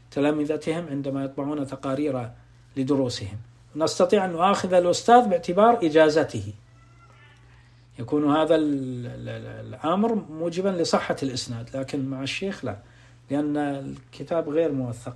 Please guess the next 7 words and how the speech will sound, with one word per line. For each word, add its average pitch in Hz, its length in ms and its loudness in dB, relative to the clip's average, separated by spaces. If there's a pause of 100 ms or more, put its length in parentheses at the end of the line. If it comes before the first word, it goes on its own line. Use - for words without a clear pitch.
من 123 220 -8 (200)
الشيخ 135 420 -6
بالإجازة. 110 680 -6 (600)
من 135 160 -2
هنا 156 260 -2
قال 151 380 0
أن 127 460 -6